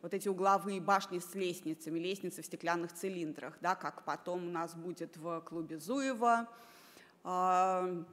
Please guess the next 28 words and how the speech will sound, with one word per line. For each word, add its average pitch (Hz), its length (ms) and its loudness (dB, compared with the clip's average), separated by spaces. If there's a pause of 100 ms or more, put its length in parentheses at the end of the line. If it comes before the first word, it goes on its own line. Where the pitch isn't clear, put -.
(560)
Ильи 196 340 -2
Голосова, 185 800 2
как 175 340 0
в - 140 -10
Кома, 175 760 2 (580)
а, 170 320 4 (260)
Теранье 185 760 4
сделает 170 580 0
в - 80 -14
своем 170 600 -2
жилом 170 440 -2
доме 170 400 -2
Новокому. 208 760 0
Ну 190 260 -4
вот 180 300 -2
первым 208 300 -2
вот 185 160 -2
эту 180 180 -4
форму 202 680 0 (200)
спиральной 185 600 2
лестницы 180 480 -2
в 165 60 -10
стеклянной 175 480 -2
башне, 202 680 0 (400)
м, 175 260 -2
сделал 185 400 2
Гропиус, 180 760 -4
а, 165 480 -6